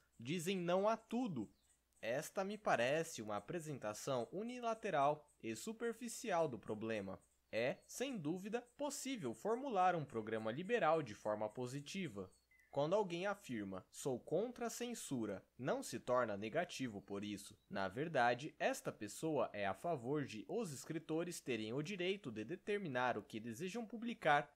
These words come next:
sem a interferência do governo. Isso não é negativo, é precisamente liberdade. Entre parênteses, é óbvio que,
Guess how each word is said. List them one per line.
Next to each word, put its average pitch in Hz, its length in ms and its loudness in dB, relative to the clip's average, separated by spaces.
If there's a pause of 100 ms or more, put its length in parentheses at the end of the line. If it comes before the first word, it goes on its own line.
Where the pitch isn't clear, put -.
sem 165 420 -2
a 160 40 0
interferência 147 840 -2
do 101 100 -6
governo. 107 560 0 (240)
Isso 190 380 -4
não 98 180 0
é 110 60 2
negativo, 127 720 -2 (180)
é 117 120 0
precisamente 131 920 0
liberdade. 107 720 0 (100)
Entre 101 220 -8
parênteses, 117 560 0
é 156 120 0
óbvio 135 540 4
que, - 340 -6